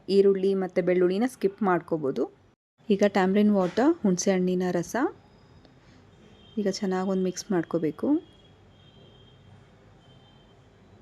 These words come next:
ಘಮ ತುಂಬ ಚೆನ್ನಾಗಿ ಬರ್ತಾ ಇದೆ ನಮ್ಮನೇಲಿ. ಈಗ ಏನ್ ಕುಕ್ಕರಲ್ಲಿ ದಾಲ್, ಆ, ಬಾಯ್ಲ್ ಆಗಿತ್ತಲ್ಲ, ಫುಲ್ ದಾಲ್ ಎಲ್ಲ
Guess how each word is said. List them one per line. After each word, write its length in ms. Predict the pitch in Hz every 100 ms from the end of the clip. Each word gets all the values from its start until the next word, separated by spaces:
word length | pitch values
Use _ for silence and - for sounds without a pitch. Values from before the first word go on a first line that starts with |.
| - - - - - _ _ _ - _ - - - - - - - - 220
ಘಮ 240 | 180 170 185
ತುಂಬ 260 | 190 185 185
ಚೆನ್ನಾಗಿ 460 | 185 175 175 190
ಬರ್ತಾ 280 | 185 170 170
ಇದೆ 140 | 165
ನಮ್ಮನೇಲಿ. 540 | 165 160 160 160 170 160 - - - _ - - - - - - - _ _ - - - - - - - 226
ಈಗ 160 | 208 208
ಏನ್ 260 | 196 202 226
ಕುಕ್ಕರಲ್ಲಿ 560 | 202 202 202 196 190 185
ದಾಲ್, 360 | 180 180 185
ಆ, 240 | 175 160 - - - - 175
ಬಾಯ್ಲ್ 280 | 175 180 180
ಆಗಿತ್ತಲ್ಲ, 460 | 165 165 165 175 330 - - _ _
ಫುಲ್ 240 | 208 196
ದಾಲ್ 240 | 175 170 175
ಎಲ್ಲ 160 | 170